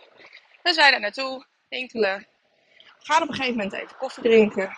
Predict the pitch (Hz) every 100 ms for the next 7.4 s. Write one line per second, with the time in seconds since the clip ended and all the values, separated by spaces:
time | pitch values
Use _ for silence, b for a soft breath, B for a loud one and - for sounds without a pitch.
0 | - 247 240 311 339 - 233 220 220 226
1 | 214 - 208 190 170 - 196 240 202 180
2 | - 165 165 175 - - 185 - - 190
3 | - 208 117 - - - - - - -
4 | - - - - - - - - - _
5 | _ _ - - - - - 277 254 233
6 | 226 190 180 185 - - 190 185 - -
7 | - - -